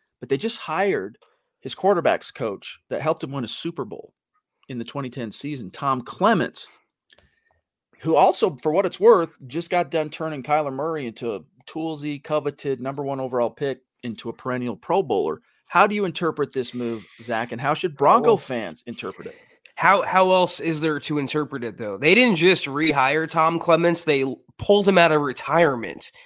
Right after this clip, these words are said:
Speaker 2: He spent last year out of football, and he's an older coach, I believe, and now he's working back for the Packers once again. This is all for Aaron. This is another ploy.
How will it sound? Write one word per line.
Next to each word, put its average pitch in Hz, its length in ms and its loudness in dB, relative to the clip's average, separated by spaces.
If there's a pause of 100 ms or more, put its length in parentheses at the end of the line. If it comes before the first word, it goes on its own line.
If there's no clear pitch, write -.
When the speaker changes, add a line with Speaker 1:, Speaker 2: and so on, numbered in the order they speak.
(280)
Speaker 2:
He 175 120 -4
spent 170 300 4
last 165 340 4
year 165 100 2
out 151 120 2
of 135 80 -10
football, 143 500 4
and 139 260 -4
he's 151 300 -2
an 190 80 2
older 180 300 8
coach, 196 320 4
I 135 100 4
believe, 139 340 -2
and 139 220 -6 (400)
now 160 260 4
he's 180 140 10
working 190 300 2
back 175 240 4
for 175 100 0
the 165 80 4
Packers 165 460 2
once 147 260 -2
again. 156 200 2
This 175 140 0
is 165 120 -2
all 180 480 2
for 170 260 0
Aaron. 123 380 -2
This 147 180 -6
is 165 160 2
another 156 640 0
ploy. 151 720 0